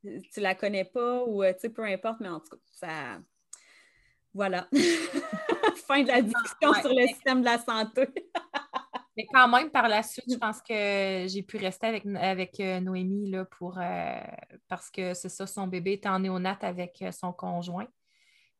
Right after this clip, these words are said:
Speaker 2: Euh, puis moi, ben, dès que Noémie est revenue, là, de la salle de réveil, euh, il me semble que j'ai pu être avec toi, là.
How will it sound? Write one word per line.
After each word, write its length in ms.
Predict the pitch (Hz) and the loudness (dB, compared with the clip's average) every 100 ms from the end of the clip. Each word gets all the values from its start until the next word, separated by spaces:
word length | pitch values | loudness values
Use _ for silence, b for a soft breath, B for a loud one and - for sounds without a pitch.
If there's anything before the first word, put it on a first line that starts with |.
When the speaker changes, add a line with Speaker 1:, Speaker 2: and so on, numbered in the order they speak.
| - | -2
Speaker 2:
Euh, 800 | 185 180 180 175 175 170 170 170 165 | 0 2 4 2 2 0 -4 -6 -6
puis 100 | 196 | -2
moi, 120 | 214 | 0
ben, 200 | 208 180 | 2 0
dès 80 | 208 | -2
que 200 | - 202 | -2 -2
Noémie 440 | 196 190 185 202 | 0 -2 -2 -2
est 60 | 208 | -2
revenue, 480 | 185 180 180 190 214 | -4 -4 -4 -2 -2
là, 100 | 190 | -2
de 60 | |
la 120 | 190 180 | -2 -2
salle 240 | - 180 | -6 -4
de 60 | 180 | -4
réveil, 720 | 175 170 175 190 202 196 180 | -4 -6 -4 -4 -4 -4 -6
euh, 300 | 175 175 170 | -6 -8 -10
il 40 | 175 | -10
me 40 | |
semble 220 | 170 196 190 | -8 -8 -6
que 120 | 185 | -8
j'ai 180 | 185 180 | -8 -10
pu 220 | - 185 | -8 -10
être 140 | 175 | -6
avec 260 | 175 170 165 | -6 -6 -8
toi, 220 | - 180 | -4 -2
là. 120 | 175 | -2